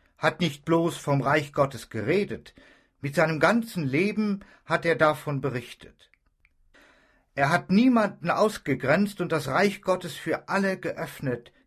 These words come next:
die ihm vertrauen. Und er ist dafür bis zum Äußersten gegangen.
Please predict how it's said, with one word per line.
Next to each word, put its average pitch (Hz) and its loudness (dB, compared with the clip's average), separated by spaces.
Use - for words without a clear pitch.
die 156 -8
ihm 160 -8
vertrauen. 110 -14
Und 196 2
er 196 6
ist - 0
dafür 175 2
bis 156 -6
zum 170 -6
Äußersten 107 -4
gegangen. 80 -14